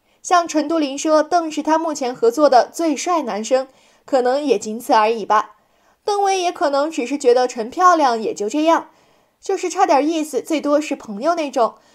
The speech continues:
不过我觉得邓和杨紫相处真的有点不一样，而且他会有点小心翼翼的感觉。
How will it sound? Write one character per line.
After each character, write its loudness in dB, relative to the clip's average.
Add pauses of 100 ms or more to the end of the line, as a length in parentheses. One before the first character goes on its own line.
(100)
不 -4
过 6
我 6
觉 -2
得 4
邓 0
和 2
杨 2
紫 -4
相 -2
处 -2
真 0
的 -4
有 0
点 2
不 -8
一 -8
样， 2 (480)
而 2
且 0
他 6
会 2
有 4
点 4
小 2
心 -10
翼 -8
翼 -6
的 -2
感 -2
觉。 -4